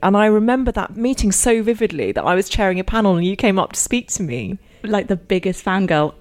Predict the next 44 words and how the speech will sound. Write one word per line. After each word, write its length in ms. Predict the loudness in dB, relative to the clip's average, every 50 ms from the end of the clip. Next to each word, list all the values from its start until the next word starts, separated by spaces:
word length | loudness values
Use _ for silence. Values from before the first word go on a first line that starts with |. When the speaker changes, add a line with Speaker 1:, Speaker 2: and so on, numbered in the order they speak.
| -6 -4 -4
Speaker 2:
And 160 | -4 -4 -6
do 100 | -2 2
you 40 | 4
know 180 | 4 4 4 4
what? 280 | 4 4 2 2 0 0
Bryony 380 | 0 2 2 4 4 2 2
Gordon 340 | 2 2 2 2 2 0 -2
always 540 | 0 0 2 4 4 4 2 0 -2 -8 -14 -8 -2
takes 260 | -2 -2 -2 -2 -4
the 80 | -2
mick 180 | -2 -2 -2 -2
out 80 | -4 -4
of 80 | -2 -2
me 120 | -4 -2
for 120 | -2 -2
that 140 | -2 -2 -2
night 200 | -2 -2 -2 -4
as 80 | -4 -2
well, 180 | 0 0 0
'cause 140 | 0 -2 -4
I 60 | -4
just 180 | -4 -2 -4 0
remember 360 | 0 2 2 2 2 0 -2
bounding 520 | -2 -2 -2 0 0 0 -2 -2 0 0 -2
up 100 | -2 -4
to 80 | -2
both 240 | -2 0 0 0 -2
of 140 | -6 -4 -2
you. 120 | -2 -2 0
And 100 | 2 2
it 80 | 2 2
was, 240 | 2 -2 -4 -4 -6 0
it's 240 | 0 0 0 0 -2
funny 240 | 0 2 2 2 2
because 280 | 0 -2 -2 -2 0
that, 200 | 0 -2 -2 -2
like, 180 | -2 -2 0 0
I 60 | 0
think 220 | 0 0 -2 0
I 40 | 0
was, 120 | -2 0 -2
like, 160 | -4 -4 -4
twenty-four, 500 | -4 -2 0 0 0 0 0 0 0 0
twenty-five, 680 | 0 -2 -2 -2 -2 -2 0 0 2 2 2 0 -2 -4